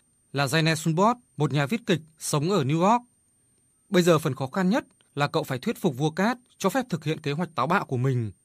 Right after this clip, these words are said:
Thế nhưng khi đến Ozagoza, tim Elliot như thắt lại vì không thấy vua Cát ở chỗ hẹn gặp. Elliot rất thất vọng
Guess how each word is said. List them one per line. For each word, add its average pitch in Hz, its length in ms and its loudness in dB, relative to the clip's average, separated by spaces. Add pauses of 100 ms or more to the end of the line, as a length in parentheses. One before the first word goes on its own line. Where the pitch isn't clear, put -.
(560)
Thế 160 100 2
nhưng 190 180 8
khi 185 160 2
đến 147 220 2
Ozagoza, 156 880 -2 (840)
tim 170 160 2
Elliot 170 380 0
như 180 120 2
thắt - 180 -8
lại 180 260 0 (180)
vì 147 140 0
không 180 180 -2
thấy 147 120 -2
vua 175 160 0
Cát 214 220 -2
ở 147 80 -6
chỗ 151 180 -6
hẹn 156 220 0
gặp. 143 200 -2 (1300)
Elliot 165 360 2
rất 269 140 -4
thất 262 160 -6
vọng 185 180 2